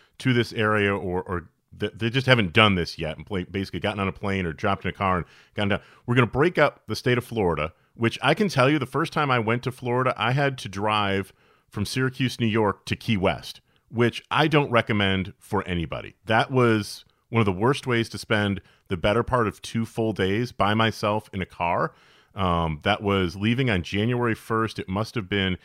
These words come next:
January first, nineteen ninety-four. I was a tennis pro at the time, and I was going down to the Hawks Cay Resort, which is actually mile marker sixty-one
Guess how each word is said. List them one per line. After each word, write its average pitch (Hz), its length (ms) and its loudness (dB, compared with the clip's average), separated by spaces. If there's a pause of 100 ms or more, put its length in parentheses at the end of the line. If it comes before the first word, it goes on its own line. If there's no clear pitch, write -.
(200)
January 120 360 2
first, 110 440 -2
nineteen 110 380 -2
ninety-four. 101 760 -2 (320)
I 107 60 2
was 104 140 2
a 98 60 -2 (240)
tennis 180 360 0
pro 69 500 -2
at 98 80 -8
the - 80 -16
time, 85 420 -2 (380)
and 107 100 0
I 107 60 4
was 104 160 0
going 135 320 0
down 123 280 2
to 131 80 -6
the - 80 0
Hawks 135 360 0
Cay 135 180 -2
Resort, 101 440 0
which 98 160 -6
is 101 80 -4
actually 123 320 2
mile 101 260 4
marker 95 260 0
sixty-one 85 840 -2